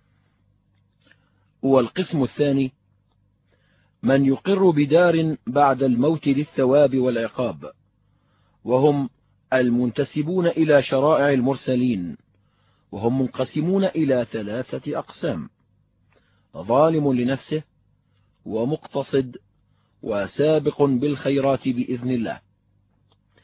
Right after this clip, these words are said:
فالظالم لنفسه هم الأكثرون منهم، وأكثرهم وقف مع زهرة الدنيا وزينتها،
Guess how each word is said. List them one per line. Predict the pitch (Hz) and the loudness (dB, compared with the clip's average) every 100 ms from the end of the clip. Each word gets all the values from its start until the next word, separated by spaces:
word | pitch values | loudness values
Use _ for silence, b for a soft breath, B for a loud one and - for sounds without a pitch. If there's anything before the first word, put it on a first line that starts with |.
| b b b | b b b
فالظالم | - 127 196 240 202 151 | -4 2 4 4 4 2
لنفسه | 131 131 - 135 156 _ _ _ _ _ - | 0 -2 -4 -6 -6 _ _ _ _ _ -2
هم | 147 160 | 0 0
الأكثرون | 131 139 - - 120 110 135 156 | -2 -4 -6 -6 -4 -2 -2 -2
منهم، | 202 113 80 - _ _ _ _ _ | -2 -2 -6 -12 _ _ _ _ _
وأكثرهم | 110 123 - 175 175 151 160 160 - _ _ _ - | -2 -2 -2 -2 0 0 -2 -4 -12 _ _ _ -4
وقف | 131 - 185 160 | -2 0 0 0
مع | 139 123 110 | 0 0 -2
زهرة | 143 156 160 147 | -6 -6 -6 -4
الدنيا | 131 117 135 139 135 127 | -6 -4 -2 0 0 0
وزينتها، | 120 120 139 147 170 107 76 | -2 -4 -4 -4 -4 -6 -12